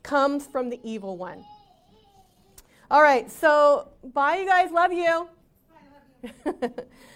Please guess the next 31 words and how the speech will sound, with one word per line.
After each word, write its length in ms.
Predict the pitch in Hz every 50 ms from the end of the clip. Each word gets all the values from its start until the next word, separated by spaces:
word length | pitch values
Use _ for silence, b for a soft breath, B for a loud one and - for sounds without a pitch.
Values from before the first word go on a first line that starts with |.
| B B B B - -
So 200 | 370 381 427 494
far 340 | - 440 381 370 349 349
in 420 | 330 - 294 320 311 302 294 - 233
the 140 | 220 294 285
Sermon 340 | 285 - 339 320 320 339
on 140 | 320 294 294
the 80 | 294 294
Mount, 260 | 277 254 254 254 -
Jesus 300 | - 294 294 285 311 285
has 180 | 320 294 277 277
spoken 400 | - - 277 269 269 302 277 269
to 120 | - 302
us 160 | 262 254 254 254
about 420 | 240 254 233 226 233 - - _
true 240 | - - 330 311 302
righteousness, 680 | 269 262 240 226 226 - 233 208 - - 185 143 - - _
right? 340 | 214 226 247 269 269 269 b b b b b b b b
The 160 | - 254 262 269
whole 360 | 269 311 302 320 339 359 330
lesson 420 | 330 339 339 349 - 370 349 220
so 220 | 330 - 320 302 302
far 280 | 302 294 285 277 277
has 180 | 285 277 240 -
been 220 | - - 277 277
about 640 | 277 233 254 262 247 247 247 247 247 240 220 - -
what 340 | 220 240 262 277 269 269 220
righteousness, 960 | 254 254 247 247 254 - 269 247 - - 240 233 226 220 214 - - - _ _ _ _ -
uh, 340 | 247 233 214 208 202 196 190 - _ _ _ _ _ - 262 214 214 208 -
should 400 | - - - - 359 330 254 240
look 300 | 233 247 254 254 262 -
like. 340 | 208 165 170 - - _